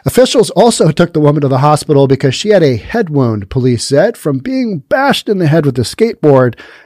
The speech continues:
after hitting somebody with a hatchet in the shin. She will be booked into the King County Jail after her release.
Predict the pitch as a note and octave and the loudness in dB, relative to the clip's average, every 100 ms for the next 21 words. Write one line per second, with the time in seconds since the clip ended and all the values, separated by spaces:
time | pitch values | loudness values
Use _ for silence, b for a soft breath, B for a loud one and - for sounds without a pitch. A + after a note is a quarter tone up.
0 | - C3+ A#2+ A2 G3+ D#3+ C#3 D3 C#3 C3 | -6 -6 -4 -2 2 2 0 0 0 2
1 | B2+ A2 G#2+ G2 - F3 - B2 G#2 _ | 0 0 -2 -4 -2 -2 -2 -4 -4 _
2 | - A#2+ A2+ G#2 - - - F#3+ F#2+ D2+ | -4 -2 -2 -4 -6 -8 0 2 0 -4
3 | - _ _ B B B B B B B | -16 _ _ B B B B B B B
4 | B - C#4+ E4+ B3+ A3 A#3+ B3+ G#3+ E3+ | B 0 2 2 0 0 0 -2 -2 -2
5 | D#3 G3+ G3 G3 F#3 A#2+ D3 F#3+ C3+ C3 | 0 -2 0 0 0 0 0 2 2 0
6 | - C3+ C3+ A#2+ A#2+ C3 - - | -2 -4 -2 -2 -4 -4 -8 -14